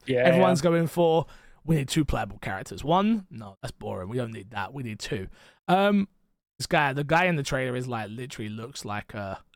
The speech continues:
Speaker 2: <laughs> he looks like, um, what's his name from, uh, Remedy? Max Payne.
Speaker 1: Alan, yeah,
Speaker 2: He
Speaker 1: yeah.
Speaker 2: look-
Speaker 1: Uh, Sam
Speaker 2: Sam
Speaker 1: Lake.
Speaker 2: Lake.
Speaker 1: Oh, Sam Lake, yeah.
Speaker 2: Yeah, that's who this looks like to me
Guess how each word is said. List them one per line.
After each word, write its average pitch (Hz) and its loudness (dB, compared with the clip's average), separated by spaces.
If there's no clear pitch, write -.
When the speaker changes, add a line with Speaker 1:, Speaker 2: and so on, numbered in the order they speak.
Speaker 2:
<laughs> - -8
he 180 -2
looks 190 2
like, 165 -2
um, 120 -4
what's 156 0
his 156 0
name 135 -2
from, 127 -6
uh, 123 -6
Remedy? 135 -2
Max 165 4
Payne. 143 4
Speaker 1:
Alan, 139 0
yeah, 139 4
Speaker 2:
He - 6
Speaker 1:
yeah. 151 6
Speaker 2:
look- 147 6
Speaker 1:
Uh, - -14
Sam 143 2
Speaker 2:
Sam - 6
Speaker 1:
Lake. 180 4
Speaker 2:
Lake. 123 0
Speaker 1:
Oh, 117 0
Sam 135 2
Lake, 123 2
yeah. 131 4
Speaker 2:
Yeah, 170 4
that's 214 4
who 254 6
this 214 4
looks 196 4
like 143 2
to 147 0
me 131 0